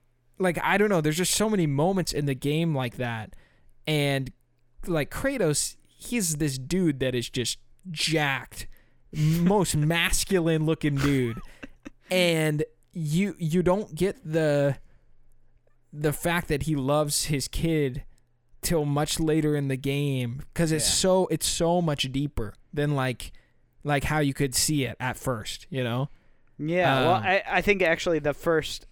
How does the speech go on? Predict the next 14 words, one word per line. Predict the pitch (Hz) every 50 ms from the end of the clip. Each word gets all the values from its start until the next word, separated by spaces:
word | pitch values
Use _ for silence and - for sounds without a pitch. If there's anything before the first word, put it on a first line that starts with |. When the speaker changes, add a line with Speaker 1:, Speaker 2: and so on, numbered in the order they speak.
| _ -
Speaker 2:
this, | 156 147 143 - - - _ _ _ _ - _ _ _ _ _ _ _ - -
this | 160 156 160 -
sort | - 185 170
of | 165 -
first | - - 190 190 175 - -
understanding | 160 151 147 131 - - - - - 151 156 180 175 165 156 147 135 131 135 139 143 - _ _ _ _
of | - 147 143 139 135 131 131 131 131 135 - - -
Kratos | - - 160 143 143 143 135 131 131 - -
is | 139 139 131
that, | 135 135 131 120 - - - - - _ _ _ _ - -
is | - 143 143 143
that | 135 139 127 131 -
he | - - 151 139
has, | 135 147 147 143 139 131 123 131